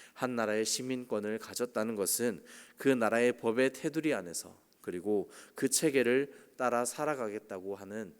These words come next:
그런 암묵적인 약속과도 같은 것입니다. 그리고 아까 얘기한 것처럼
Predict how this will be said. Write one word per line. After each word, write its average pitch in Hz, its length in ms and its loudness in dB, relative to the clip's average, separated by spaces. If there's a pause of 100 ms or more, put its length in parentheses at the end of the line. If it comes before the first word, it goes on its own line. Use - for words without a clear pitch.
(200)
그런 98 220 -10
암묵적인 113 800 -8
약속과도 101 760 -8
같은 - 380 -16
것입니다. 98 480 -12 (1500)
그리고 123 300 6
아까 120 240 4
얘기한 117 260 2
것처럼 107 520 -4